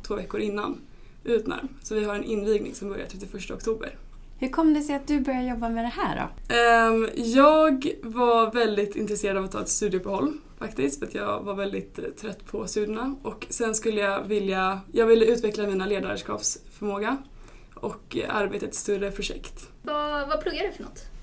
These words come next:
Speaker 1: Molekylär bioteknik, civilingenjör, eh, fjärde året.
Speaker 2: Men den här mässan nu då, vilka studenter riktar den sig till?
Speaker 1: Alla tecknat studenter, så teknologer och naturvetare.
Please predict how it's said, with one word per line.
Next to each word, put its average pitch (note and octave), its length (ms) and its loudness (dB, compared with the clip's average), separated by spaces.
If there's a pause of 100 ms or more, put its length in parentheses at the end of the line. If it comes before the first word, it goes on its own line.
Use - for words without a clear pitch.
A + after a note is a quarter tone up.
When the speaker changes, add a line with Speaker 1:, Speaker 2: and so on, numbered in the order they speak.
(380)
Speaker 1:
Molekylär C4 380 4
bioteknik, A#3+ 560 0
civilingenjör, G#3+ 720 -2 (160)
eh, G#3 300 -6
fjärde G3 240 0
året. - 320 -6 (220)
Speaker 2:
Men A#3+ 300 0 (140)
den C#4 220 0
här C4+ 180 -2
mässan D4 520 0
nu E3+ 140 0
då, D#3+ 200 0 (380)
vilka C#4 360 -2
studenter C4+ 640 -4
riktar D4 500 -6
den D3+ 200 -4
sig D3 260 -6
till? E3 420 -6 (260)
Speaker 1:
Alla C4+ 440 6
tecknat A3+ 520 -4
studenter, - 580 0 (200)
så - 160 -4
teknologer G#3+ 580 -2
och F#3+ 200 -8
naturvetare. - 500 -8